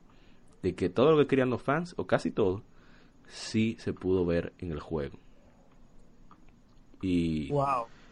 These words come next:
Speaker 1: ellos hablaron acerca de su meta, que querían que fuera una evolución natural, no un cambio dramático, una deterioración. ¿Estás escuchando, Square Enix? Aprende.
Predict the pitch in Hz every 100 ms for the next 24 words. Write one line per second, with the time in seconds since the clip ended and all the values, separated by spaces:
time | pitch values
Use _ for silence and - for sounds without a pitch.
0 | - - 98 107 107 101 101 98 92 -
1 | 95 107 90 - 127 131 123 110 87 90
2 | 87 90 90 90 95 90 87 85 - 90
3 | 87 - 143 143 143 98 95 95 95 95
4 | 95 87 - - - 82 85 110 139 -
5 | 82 87 95 92 92 90 87 85 - 135
6 | 120 - - 123 143 147 180 160 123 107
7 | 131 165 123 87 - 101 - 117 147 127
8 | 90